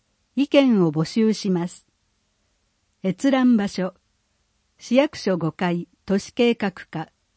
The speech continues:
市ホームページ。閲覧期間、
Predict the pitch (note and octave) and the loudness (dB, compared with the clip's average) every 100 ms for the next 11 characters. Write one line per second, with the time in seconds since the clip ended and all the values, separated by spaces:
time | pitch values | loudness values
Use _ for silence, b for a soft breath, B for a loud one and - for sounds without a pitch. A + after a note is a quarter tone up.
0 | _ _ _ - A3 G#3+ _ - A3+ C#4 | _ _ _ -8 -6 -6 _ 0 4 6
1 | C#4 - A#3+ F#3+ E3 E3+ - _ _ _ | 4 2 -2 -2 -4 -10 -14 _ _ _
2 | _ _ _ _ _ _ _ _ - G3 | _ _ _ _ _ _ _ _ -4 -2
3 | - C#4+ C#4+ C#4 - - F3 D#3+ D3+ | 2 2 4 2 0 -6 -4 -2 -6